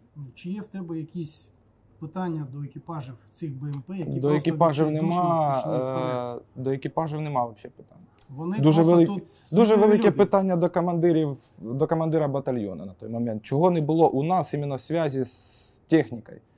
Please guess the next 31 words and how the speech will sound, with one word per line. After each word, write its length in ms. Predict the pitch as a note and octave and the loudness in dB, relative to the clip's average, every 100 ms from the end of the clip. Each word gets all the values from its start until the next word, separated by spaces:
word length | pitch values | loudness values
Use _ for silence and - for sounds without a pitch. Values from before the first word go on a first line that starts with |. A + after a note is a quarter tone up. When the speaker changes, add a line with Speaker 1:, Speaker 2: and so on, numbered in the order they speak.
| _ _ | _ _
Speaker 1:
Вас, 100 | C3 | -2
Speaker 2:
Якби 160 | C#3 F#3 | 4 6
у 100 | E3+ | 6
нас, 320 | E3+ E3+ C#3 | 2 -2 -4
Speaker 1:
а, 20 | B2+ D#3 | -10 -10
зв'яз-, 280 | F#3 E3 D3 | -8 -8 -8
вас 260 | F#3+ F#3+ | -8 -4
Speaker 2:
у 20 | B2+ | 0
Speaker 1:
не 60 | |
Speaker 2:
нас 220 | D3 E3+ | 2 2
Speaker 1:
було 120 | C4+ F#3+ | 2 2
Speaker 2:
не 60 | |
було 220 | F3+ G3 | 6 4
Speaker 1:
зв'язку 60 | G3 | 4
з 40 | |
Speaker 2:
зв'язі 280 | F#3 F3 D#3 | 4 4 2
з 60 | D3 | 0
технікою 580 | D3+ C3+ B2+ A#2+ A#2 B2 | -2 -4 -6 -10 -8 -8
взагалі. 280 | - A2 G#2 _ _ _ _ _ | -6 -8 -8 _ _ _ _ _
Якби 240 | C3 C#3+ | 0 2
в 40 | G3+ | 2
нас 140 | E3+ | 0
була 240 | D#3 E3+ D#3+ | 0 0 0
зв'язь 300 | F#3 E3 D3+ | 0 -2 -2
з 60 | |
технікою, 560 | - G#3 - C#3+ C#3+ B2+ | 0 0 0 -4 -2 -4
Speaker 1:
От, 80 | - | 0
Speaker 2:
то 100 | D3 | 2
Speaker 1:
да. 40 | |
Speaker 2:
хлопці 300 | E3+ G3 - | 4 4 4
би, 140 | E3+ | 2